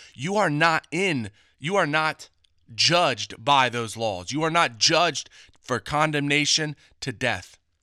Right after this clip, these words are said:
When Adam transgressed against God, sin entered into the world, and that connection to God was, was removed.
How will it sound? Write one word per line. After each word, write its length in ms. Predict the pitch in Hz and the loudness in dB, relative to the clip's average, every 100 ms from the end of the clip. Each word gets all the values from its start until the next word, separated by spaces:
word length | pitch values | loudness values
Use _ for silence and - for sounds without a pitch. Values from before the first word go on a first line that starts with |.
| _ _ _ - | _ _ _ -10
When 160 | 120 | -4
Adam 340 | 139 151 185 165 | 2 2 2 -4
transgressed 640 | 170 139 - 143 151 - | -4 -4 -2 0 0 -4
against 340 | 139 123 117 | -10 -8 -10
God, 440 | - 131 127 147 165 _ _ _ _ _ _ _ _ _ _ | -2 0 0 -4 -8 _ _ _ _ _ _ _ _ _ _
sin 400 | - 185 175 117 | -6 0 0 0
entered 280 | 135 139 139 | -2 -2 0
into 220 | 143 139 | -2 -4
the 120 | 131 | -4
world, 480 | 123 135 139 147 165 - - _ | -2 2 2 0 -4 -16 -20 _
and 220 | 139 139 | -4 0
that 320 | 156 170 - - _ _ _ | 0 0 -6 -20 _ _ _
connection 680 | - 180 165 190 - - 127 107 | -10 -8 0 0 2 0 -2 -6
to 120 | 120 | -10
God 460 | 98 117 113 117 - _ | -2 0 0 -4 -10 _
was, 280 | - 135 - - | -6 -6 -6 -8
was 220 | 139 143 | -6 -4
removed. 580 | 127 135 180 202 - - | -4 -4 -4 -6 -12 -20